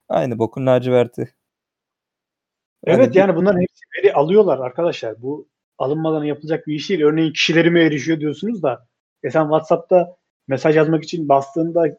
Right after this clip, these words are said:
Speaker 2: rehberindeki isimleri görüyorsun. Hiçbir şaşırtmıyor seni. Çünkü rehberindeki isimlere ulaşamazsa, kişilere ulaş-, ulaşamazsa nasıl mesaj atacaksın o adamlara? Alıyor yani bunu.
Speaker 1: Yani
Speaker 2: Yani
Speaker 1: işte.
Speaker 2: WhatsApp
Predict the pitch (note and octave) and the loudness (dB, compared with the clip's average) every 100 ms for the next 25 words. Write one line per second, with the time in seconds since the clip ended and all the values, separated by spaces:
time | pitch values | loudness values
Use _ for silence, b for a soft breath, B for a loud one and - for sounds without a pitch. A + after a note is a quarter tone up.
0 | - B2+ C#3 C#3+ D#3+ D3+ E3 - D#3 E3+ | -4 -2 2 2 2 -2 -4 -2 0 2
1 | E3+ B2 A#2+ C#3 - - D3+ D3 C3 A2+ | 2 0 -2 -8 -10 -6 -4 -4 -8 -10
2 | A2+ A2 G#2+ _ _ _ _ C#3 C3+ D#3+ | -10 -12 -16 _ _ _ _ -6 0 0
3 | C#3 _ _ _ _ C3 B2 C#3 D#3+ C#3+ | 0 _ _ _ _ -2 0 -2 -2 -2
4 | D#3 - C#3+ D3 D3 B2 D3+ C#3+ B2 A#2 | -4 -2 2 6 6 4 0 0 -2 -6
5 | - B2+ C#3 C#3 C3 - C3 C3 D3+ D3 | -6 0 2 2 0 -4 -2 -2 0 -2
6 | - C3+ C#3 C3 A#2+ A2+ A2 A2+ A2 A#2 | -2 -4 -4 -4 -4 -8 -8 -8 -8 -6
7 | A2 G#2+ G#2+ G#2+ G#2 _ _ _ _ _ | -4 -6 -8 -14 -18 _ _ _ _ _
8 | _ _ A#2+ C#3+ G3+ D3 A#2 G#2+ G#2+ - | _ _ 2 6 6 6 -2 -8 -14 -20
9 | _ _ _ _ _ - - D#3+ E3 D#3+ | _ _ _ _ _ -12 -2 2 2 4
10 | D#4+ E4 | 2 0